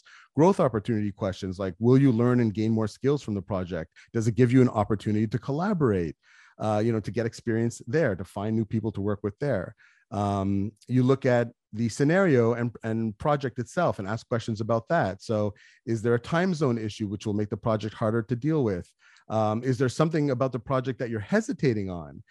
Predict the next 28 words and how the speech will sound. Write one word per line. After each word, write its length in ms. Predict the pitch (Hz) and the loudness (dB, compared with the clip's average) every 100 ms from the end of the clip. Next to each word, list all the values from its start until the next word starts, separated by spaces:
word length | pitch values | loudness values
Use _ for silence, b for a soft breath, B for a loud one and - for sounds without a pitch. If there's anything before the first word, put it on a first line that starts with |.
| b b - | b b 0
Um, 260 | 110 107 117 | 2 6 6
you 60 | |
know, 140 | 113 127 | 6 6
like, 220 | 120 110 | 4 4
are 120 | 120 | 2
there 120 | 123 | 0
some 300 | 113 117 113 117 | 0 0 0 0
last 280 | 123 139 | 0 0
minute 180 | 139 135 | 0 0
red 220 | 117 127 | 0 -2
flags 320 | - 143 151 120 | -2 -2 -2 0
that 100 | 110 | -2
are 100 | 104 | -2
appearing? 400 | 95 110 90 85 | -4 -4 -4 -4
You 80 | 92 | -2
know, 80 | |
it's 140 | 107 - | -4 -2
kind 180 | 120 113 | -2 -2
of 80 | |
like 220 | 107 101 107 | -2 -4 -6
your 80 | |
chance 260 | - 110 107 | -6 -4 -4
to 140 | - 104 | -6 -4
ask 220 | 110 - | -4 -4
it 80 | 90 | -2
one 180 | 101 104 | -2 0
final 300 | 107 101 104 | 0 0 0
time. 460 | 135 117 98 117 | -2 -2 -4 -10